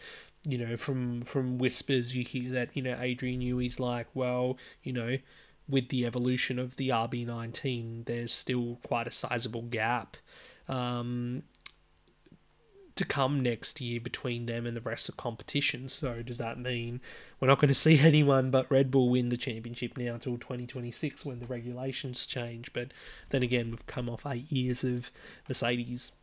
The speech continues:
uh, effectively having a stranglehold of the Constructors' Championship as well. Um, and speaking of Mercedes, they may have finished a distant second behind Red Bull and Verstappen,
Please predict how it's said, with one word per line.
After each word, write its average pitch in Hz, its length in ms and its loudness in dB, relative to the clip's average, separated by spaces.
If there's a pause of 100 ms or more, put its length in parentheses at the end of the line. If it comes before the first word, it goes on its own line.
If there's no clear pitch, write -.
(120)
uh, 127 400 0
effectively 127 600 0
having 127 240 -2
a - 20 0
stranglehold 135 880 -2
of 135 240 -4
the 139 100 0
Constructors' - 540 -4
Championship 139 500 -6
as 147 160 -2
well. - 320 0 (440)
Um, 170 680 6 (200)
and 180 100 8
speaking 214 320 8
of 214 120 8
Mercedes, 127 520 8
they 147 120 4
may 180 420 8
have 165 140 6
finished 123 380 -2
a - 40 -18
distant - 420 -6
second - 720 -2
behind 123 600 4 (480)
Red 135 220 10
Bull 147 200 10
and 139 140 8
Verstappen, 156 920 8